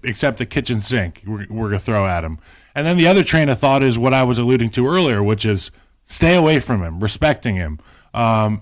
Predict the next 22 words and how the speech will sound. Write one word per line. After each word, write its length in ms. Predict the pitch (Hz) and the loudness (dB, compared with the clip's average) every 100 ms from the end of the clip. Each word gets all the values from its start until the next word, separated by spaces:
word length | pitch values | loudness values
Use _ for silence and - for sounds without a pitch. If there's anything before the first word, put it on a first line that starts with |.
| - | -2
and 240 | 131 117 | 0 0
there's 160 | 131 127 | 0 0
adjustments 540 | 107 139 147 147 113 | 0 0 0 -4 -2
within 240 | 120 131 131 | -2 0 0
the 80 | |
game 440 | 117 113 107 110 120 _ _ - - | 0 0 0 -2 -6 _ _ -20 -8
depending 340 | 117 123 131 127 | -2 0 0 0
on 120 | 117 | 0
how 160 | 123 | 0
your, 300 | 120 113 107 - | 0 0 -2 -4
your 180 | 110 110 | -4 -2
initial 380 | 104 110 113 | -2 -4 -6
plan 340 | 101 110 104 98 | -6 -4 -4 -2
was. 300 | 98 107 104 | -4 -4 -4
But, 200 | 110 87 - - - | -8 -8 -14 -20 -4
yeah, 140 | 143 | 0
he's 180 | 139 147 | 2 2
a, 40 | |
he's 180 | 131 143 | 0 -2
a 40 | 127 | 0
game 280 | 135 131 | 0 2
wrecker. 400 | 110 87 - 82 | 0 -2 -4 -10